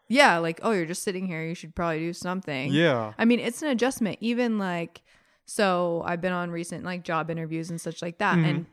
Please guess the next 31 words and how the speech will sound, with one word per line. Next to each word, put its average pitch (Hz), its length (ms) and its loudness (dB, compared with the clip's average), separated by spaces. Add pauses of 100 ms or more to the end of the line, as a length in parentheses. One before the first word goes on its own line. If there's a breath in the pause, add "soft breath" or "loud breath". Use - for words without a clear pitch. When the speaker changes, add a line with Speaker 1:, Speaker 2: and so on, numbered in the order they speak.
(260)
Speaker 1:
I 175 120 0
don't 190 160 -4
take 233 160 -2
my 180 160 -2
phone 175 260 -6
in 185 320 -6 (220)
because 156 840 -6
I 156 140 -6
don't 131 280 -10 (240)
need 147 420 -8
to. 156 380 -8 (160)
I - 60 -6
don't 143 120 -4
have 110 120 -4
anything 151 280 -8
to 143 80 -10
do 180 60 -6
on 185 140 -2
my 151 100 -4
phone. 160 260 -6
I'm 131 320 -10
literally 165 320 -4
just 175 200 -8
sitting 175 180 -4
there 165 120 -6
waiting 170 220 -4
for 165 280 -4
a 160 60 -4
job 175 300 -4
interview. 156 380 -6
Speaker 2:
Yeah. 143 320 4